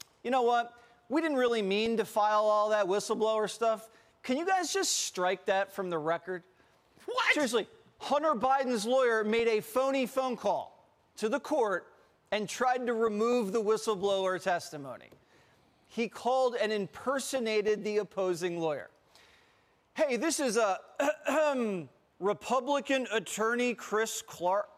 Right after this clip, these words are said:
Speaker 1: Oh, never mind, th-, that amicus brief, just forget about it. That was an accident. Good day.
Speaker 2: Yeah, that happened.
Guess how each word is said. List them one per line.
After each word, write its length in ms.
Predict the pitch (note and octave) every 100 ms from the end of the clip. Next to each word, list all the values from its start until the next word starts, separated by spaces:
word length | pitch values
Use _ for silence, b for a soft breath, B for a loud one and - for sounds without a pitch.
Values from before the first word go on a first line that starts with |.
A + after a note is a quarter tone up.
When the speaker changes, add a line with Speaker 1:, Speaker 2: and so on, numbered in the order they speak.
| A3+
Speaker 1:
Oh, 140 | A#3+ _ _ b - G#3+
never 280 | D4+ E4
mind, 360 | B3+ G#3+ G#3 A3
th-, 120 | F#3+ -
that 200 | G3 G#3+ -
amicus 500 | A3 C4 B3+ C#4 -
brief, 340 | C#4 C4+ A#3
just 160 | E4 -
forget 420 | B3+ F#3+ G3 F3
about 240 | D#3 E3+
it. 120 | F3
That 160 | C#4+ C#4+
was 160 | A#3+ F3+
an 80 |
accident. 480 | E3 C3 - D3 A#2+ _ _ _ -
Good 200 | B3+ A#3+
day. 100 | B3 _ _ _ _ _
Speaker 2:
Yeah, 140 | - F3
that 140 | F#3+
happened. 420 | F3+ E3 A2 F#2